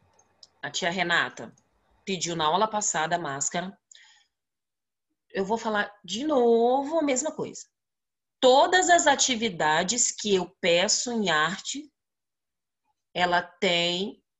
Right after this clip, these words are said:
uma, um, um, ela, ela tem uma, um significado em relação à aprendizagem de vocês, tá? Isso é uma coisa que eu tô deixando sempre clara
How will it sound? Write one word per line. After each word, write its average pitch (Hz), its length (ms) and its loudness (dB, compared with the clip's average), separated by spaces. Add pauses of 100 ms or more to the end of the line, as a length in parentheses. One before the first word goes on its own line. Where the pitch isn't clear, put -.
(300)
uma, 202 760 2 (140)
um, 185 100 -6 (360)
um, 165 60 -14 (340)
ela, 185 180 -2
ela 185 200 0
tem 226 320 0
uma, 220 640 0 (560)
um 208 140 -2
significado 226 840 -2
em 247 60 -4
relação 226 500 -2
à 226 60 4
aprendizagem 247 1000 -2
de 247 160 -4
vocês, 277 800 -8 (680)
tá? 170 280 -4 (880)
Isso 214 680 -4
é 180 80 -4
uma 180 160 -2
coisa 190 240 -6
que 196 80 -12
eu 196 40 -6
tô 196 120 -6
deixando 175 320 -4
sempre 240 460 -6 (100)
clara 165 720 -2